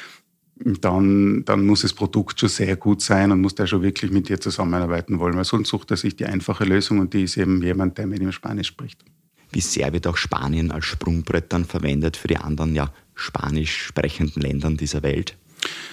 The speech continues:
Speaker 1: Genau, also Spanien und vor allem Madrid hat natürlich eine extreme Strahlkraft nach wie vor in diese lateinamerikanische Welt. Ich habe vorher schon das Wort der Hispanidad verwendet, also das ist praktisch die,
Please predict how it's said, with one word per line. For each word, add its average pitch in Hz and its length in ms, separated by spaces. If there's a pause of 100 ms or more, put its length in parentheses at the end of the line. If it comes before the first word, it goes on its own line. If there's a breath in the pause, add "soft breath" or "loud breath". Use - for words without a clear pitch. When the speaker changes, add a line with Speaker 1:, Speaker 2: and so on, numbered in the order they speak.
(680 loud breath)
Speaker 1:
Genau, 90 360
also 101 240
Spanien 117 760
und 98 300
vor - 260
allem 104 220
Madrid 101 500
hat 98 320
natürlich 98 380
eine 95 60
extreme 92 420
Strahlkraft 90 680
nach 85 220
wie 82 80
vor 92 320
in 92 220
diese 92 260
lateinamerikanische 90 1040
Welt. 87 240
Ich 95 40
habe 87 100
vorher 95 200
schon 95 140
das 92 140
Wort 92 180
der 92 80
Hispanidad 98 640
verwendet, 107 560
also 92 220
das 90 160
ist - 140
praktisch - 420
die, - 140